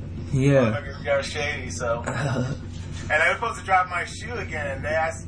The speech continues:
Speaker 2: you know, me and Small were supposed to get a shoe again with Osiris, and Brian Reed, Tony Mack got cut. Now we're not getting a shoe no more.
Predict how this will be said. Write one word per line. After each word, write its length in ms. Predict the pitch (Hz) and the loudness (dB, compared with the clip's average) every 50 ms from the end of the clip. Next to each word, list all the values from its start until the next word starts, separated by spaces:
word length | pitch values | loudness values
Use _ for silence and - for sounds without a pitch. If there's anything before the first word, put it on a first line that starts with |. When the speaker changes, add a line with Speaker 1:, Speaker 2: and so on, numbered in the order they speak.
| - - | -10 -8
Speaker 2:
you 60 | - | -6
know, 160 | - 165 160 | -4 -4 -4
me 140 | 160 160 147 | -4 -6 -8
and 100 | - 165 | -6 -6
Small 340 | - - 160 175 185 185 180 | -6 -6 -2 0 0 0 0
were 100 | 160 147 143 | -4 -8 -8
supposed 180 | 151 147 - | -8 -8 -8
to 60 | - | -6
get 120 | - - - | -8 -8 -6
a 40 | - | -6
shoe 260 | - - 175 185 - | -6 -6 -4 -4 -4
again 240 | 190 131 135 135 131 | -4 -4 -4 -4 -4
with 120 | 131 127 | -2 -2
Osiris, 500 | 131 - - - - 147 139 139 135 - | -2 -4 -2 -4 -2 0 0 -2 -2 -4
and 180 | - - - - | -8 -10 -6 -2
Brian 340 | 180 - 147 151 156 156 - | 0 0 2 0 0 -2 -4
Reed, 260 | - 160 160 156 - - | -6 -6 -6 -6 -4 -4
Tony 220 | 151 147 151 151 - | -2 -2 -2 -2 -2
Mack 300 | 147 143 143 151 151 147 | -2 0 2 2 2 2
got 240 | 151 143 139 - | 0 0 0 -4
cut. 340 | - - 151 156 156 147 - | -2 0 2 2 2 2 -2
Now 180 | - 139 139 143 | -4 -4 -2 -2
we're 60 | 143 | -2
not 180 | - - - - | -2 -4 -4 -4
getting 160 | - - - | -6 -8 -8
a 40 | - | -8
shoe 220 | - - - - | -8 -8 -8 -6
no 180 | - 123 - - | -6 -4 -4 -4
more. 240 | - 110 107 - | -4 -4 -4 -4